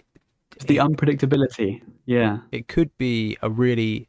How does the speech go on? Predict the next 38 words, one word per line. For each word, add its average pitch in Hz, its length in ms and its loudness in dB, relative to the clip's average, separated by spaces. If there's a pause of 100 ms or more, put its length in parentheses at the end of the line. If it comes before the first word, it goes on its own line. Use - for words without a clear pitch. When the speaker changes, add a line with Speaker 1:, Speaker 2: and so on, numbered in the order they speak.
Speaker 2:
unique 110 680 -4
thing 107 200 -6
because 101 240 -10
no 90 240 -8
other 107 120 -8
team 110 260 -8
has 120 180 -8
that, - 160 -18 (180)
right? 120 240 -8 (720)
Speaker 1:
That, 180 220 0
that's 175 240 0
the 170 80 4
beauty 165 300 2
of 135 80 -2
Blood 139 200 2
Bowl, 104 280 0
that 151 180 -4
compared 139 380 0
to 123 140 2
so 180 400 2
many 156 200 2
other 135 160 2
games 127 300 4
out 104 180 0
there, - 240 -4 (560)
balance 151 340 2
doesn't 135 420 2
really 131 340 4
matter 127 400 2
in 151 100 4
this. 180 380 -2
We 139 200 4
all 151 220 4
go 143 160 2
into 139 240 0
Blood 143 200 2
Bowl 117 160 2
games, 139 520 -4